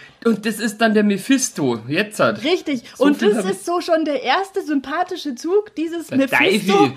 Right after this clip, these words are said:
Speaker 2: <laughs> Weil, genau, der Teufel. Weil man sich denkt, also von allen Tieren auf der Welt sucht er sich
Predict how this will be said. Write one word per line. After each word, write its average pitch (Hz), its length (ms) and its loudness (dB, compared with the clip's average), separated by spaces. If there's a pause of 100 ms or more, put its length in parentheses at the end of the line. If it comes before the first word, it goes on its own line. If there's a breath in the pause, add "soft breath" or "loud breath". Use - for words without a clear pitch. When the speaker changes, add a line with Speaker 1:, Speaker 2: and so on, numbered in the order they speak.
Speaker 2:
<laughs> - 180 -10
Weil, 320 360 -2 (180 loud breath)
genau, 247 240 0
der 226 180 -2
Teufel. 254 460 -4 (240 loud breath)
Weil 285 180 4
man 311 160 -2
sich 277 220 -6
denkt, 311 400 -2
also 269 260 -2 (260 loud breath)
von 269 200 0
allen 339 420 2
Tieren 339 440 -2
auf 277 280 0
der 247 200 -4
Welt 277 400 0
sucht - 340 -12
er 254 180 0
sich 311 400 -10